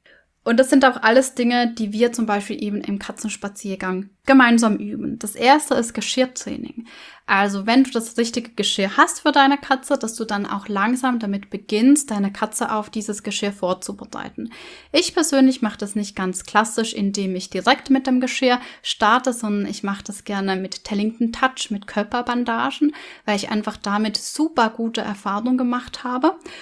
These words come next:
und es schlussendlich viel einfacher und viel schneller geht und sich die Katze auch viel wohler darin fühlt.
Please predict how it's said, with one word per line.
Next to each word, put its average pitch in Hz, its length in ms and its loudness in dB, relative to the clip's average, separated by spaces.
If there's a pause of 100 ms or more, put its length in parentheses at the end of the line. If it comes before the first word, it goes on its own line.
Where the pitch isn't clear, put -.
(240)
und 233 580 6 (520)
es 226 160 2
schlussendlich 240 680 2
viel - 220 -2
einfacher 285 540 4
und 196 140 -2
viel 190 180 -8
schneller 196 440 2
geht 302 320 -2
und 202 160 -4
sich 208 160 -8
die 202 140 -12
Katze 233 460 -4
auch 202 180 -4
viel 233 380 -2
wohler 214 300 2
darin - 380 -6
fühlt. - 520 -16